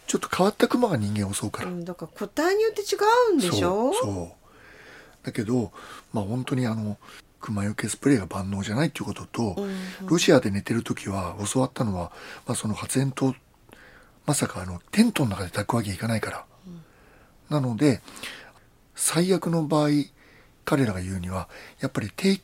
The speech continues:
Speaker 1: 抗した人が助かっていると。
Speaker 2: うん。ほう。
Speaker 1: 何もしない人は、死んだふりなんかだから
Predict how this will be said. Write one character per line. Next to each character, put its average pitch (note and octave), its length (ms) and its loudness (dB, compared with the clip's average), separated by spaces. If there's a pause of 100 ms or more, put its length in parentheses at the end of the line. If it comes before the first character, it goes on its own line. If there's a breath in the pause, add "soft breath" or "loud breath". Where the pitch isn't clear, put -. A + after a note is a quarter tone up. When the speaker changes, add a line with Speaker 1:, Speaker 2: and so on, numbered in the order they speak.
Speaker 1:
抗 F#3 280 4
し - 120 2
た D#3 120 2
人 - 300 -2 (600)
が B2+ 200 0
助 - 280 -4
か A#2+ 80 0
っ - 40 -6 (100)
て - 100 -14
い - 40 -16
る - 140 -18
と。 - 100 -20 (800)
Speaker 2:
う - 20 -6
ん。 F3 140 -4
ほ C#3 60 -4
う。 B2+ 40 -8 (1040 soft breath)
Speaker 1:
何 C#3+ 220 4
も G3+ 100 6
し - 160 2
な F#3 120 6
い E3 40 0
人 D3 220 0
は、 G2 120 -2
死 G#3 200 8
ん A3 40 8
だ A3+ 80 10
ふ A3 100 6
り G#3 40 10
な E3 60 10
ん G#2+ 40 2
か G#2+ 60 -2
だ - 60 -6
か F#2+ 80 -6
ら F#2+ 60 -8